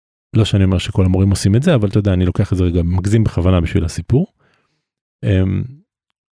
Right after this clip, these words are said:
ואז, אה, באחת ההפסקות, אתה תיקח לך את הגיטרה עכשיו לבית ספר כמעט כל יום,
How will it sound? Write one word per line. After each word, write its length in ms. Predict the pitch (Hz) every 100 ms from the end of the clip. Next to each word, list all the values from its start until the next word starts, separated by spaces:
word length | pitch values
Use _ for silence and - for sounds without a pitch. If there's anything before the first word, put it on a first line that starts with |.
| _ _ _ _ _ -
ואז, 520 | 101 110 123 139 151
אה, 400 | 165 160 156 156 160 _ _ 123
באחת 320 | 123 135 147
ההפסקות, 420 | - - - 127
אתה 80 | 127
תיקח 240 | 131 147
לך 160 | 151 131
את 100 | 123
הגיטרה 420 | 117 107 117 117
עכשיו 220 | - 101
לבית 220 | 95 90
ספר 200 | 110 98
כמעט 320 | 92 95 90 -
כל 200 | 85 80
יום, 180 | 90